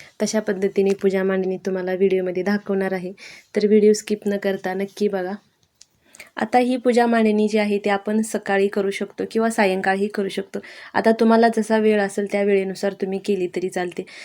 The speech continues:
तुम्ही जर वर्किंग वुमन असाल तर सकाळी वेळ भेटत नसेल तर तुम्ही सायंकाळी सहा ते सात या दरम्यानमध्ये ही पूजा मांडणी केली तरी चालते किंवा जरी सा-, सकाळी वेळ असेल, सायंकाळी वेळ नसेल तर तुम्ही सकाळी ही, अ,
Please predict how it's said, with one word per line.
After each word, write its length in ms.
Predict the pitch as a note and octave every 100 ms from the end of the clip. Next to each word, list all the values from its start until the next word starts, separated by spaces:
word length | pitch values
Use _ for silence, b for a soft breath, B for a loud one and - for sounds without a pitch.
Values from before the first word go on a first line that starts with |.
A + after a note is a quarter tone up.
| B B A#3
तुम्ही 160 | A#3
जर 160 | A#3 A#3
वर्किंग 380 | A#3 A3 A3 G#3+
वुमन 260 | G#3 G#3
असाल 340 | G3+ G3+ F#3+ F#3
तर 60 | G3
सकाळी 400 | G3+ G3 G#3 G#3+
वेळ 200 | G#3+ G#3
भेटत 260 | G#3 G3+ G3+
नसेल 300 | G3 G#3 G#3
तर 80 |
तुम्ही 260 | G#3 A3 A3
सायंकाळी 540 | A3 G3+ F#3+ F#3 F#3+
सहा 220 | G3 G#3 F#3+ G3+
ते 60 |
सात 300 | G3+ F#3 F3
या 100 | G3
दरम्यानमध्ये 560 | F#3 F#3+ F3+ F3+ F#3 A#3+ B B B -
ही 60 | A3
पूजा 280 | A3 G3+
मांडणी 360 | G3 F#3+ F#3+ G3
केली 260 | G3+ F#3+ G3
तरी 140 | G3 G#3
चालते 400 | G3 F#3 G3 G#3+ B B -
किंवा 160 | G#3+
जरी 160 | G#3+ A#3
सा-, 280 | A3+ - -
सकाळी 380 | G#3+ G#3+ G#3+ A#3
वेळ 220 | A3+ A3
असेल, 280 | G3+ - G3
सायंकाळी 500 | G3+ G3 G3 G3 G3+
वेळ 220 | G#3+ G#3+
नसेल 360 | A3 A3 F#3 F3+
तर 80 | G3
तुम्ही 260 | G3 A#3 C4 B B B -
सकाळी 300 | A3 G#3+ G#3+
ही, 80 | A#3 A#3
अ, 140 | -